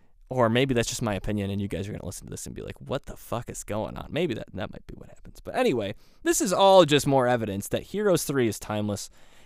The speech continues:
And in my opinion, we're doing really good work here at Chatterboxing. You, the listener, uh, me, the Squirrel Week investigator,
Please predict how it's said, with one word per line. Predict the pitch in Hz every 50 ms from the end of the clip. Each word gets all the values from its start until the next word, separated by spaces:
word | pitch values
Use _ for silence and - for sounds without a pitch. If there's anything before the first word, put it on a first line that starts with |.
| - - -
And | 139 135 147 156
in | 156 160 170
my | 175 180 185
opinion, | 175 - - 139 117 113 107 104 104 - - _ -
we're | 120 120
doing | 120 - 160 175 170 160 139 123
really | 117 120 120 120 113 107 107
good | 107 110 98 - 95
work | 85 78 69 - -
here | - - - -
at | - -
Chatterboxing. | - - - - - - - - - - - - - - - - - - - - - - - - -
You, | - 107 123 143 151
the | 147 143
listener, | 139 135 123 - 135 120 117 117 113 110 110 110 117 - - - _ _ _ - _ _ - - - _
uh, | - 107 101 98 98 98 98 98 98 95 - -
me, | 82 101 110 120 127 139 139 139 135 135
the | 123 110 117 117 117 117 113 113 113 107 - - 71 -
Squirrel | - - - - 135 135 135 127 123 120
Week | 117 113 110 107 - - -
investigator, | 110 104 101 101 95 95 - - 98 98 98 98 101 101 98 92 95